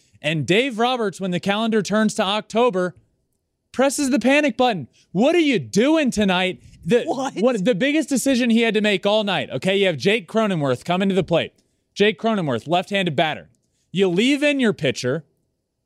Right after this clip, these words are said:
Speaker 1: right-handed guy. The game's starting to get, like, Kim has doubled. Soto gets that hit. He ties the game. Okay, now Jake Cronenworth is up at the plate.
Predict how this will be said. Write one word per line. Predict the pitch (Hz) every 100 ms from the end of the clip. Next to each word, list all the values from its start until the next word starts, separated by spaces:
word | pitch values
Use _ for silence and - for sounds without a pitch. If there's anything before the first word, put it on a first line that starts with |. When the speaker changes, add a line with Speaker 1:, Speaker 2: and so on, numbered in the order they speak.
| -
Speaker 1:
right-handed | 165 226 226 208
guy. | 165 160
The | 165 143
game's | 156 202 185
starting | - 196 208 220
to | 190
get, | 170 185
like, | 147 131 113 _ _ -
Kim | 190 185 202
has | 208 151
doubled. | 190 190 196 196 156 _ _ _
Soto | - 180 180 202
gets | 185 190 -
that | 190 175
hit. | 190 185
He | 175
ties | 123 151 175 190
the | 156
game. | 156 170 170 170 170
Okay, | 160 190 180 170 170 - _ -
now | 127 160
Jake | 180 180 185
Cronenworth | - 196 180 151 139
is | 135
up | 135 123
at |
the | 110
plate. | - 117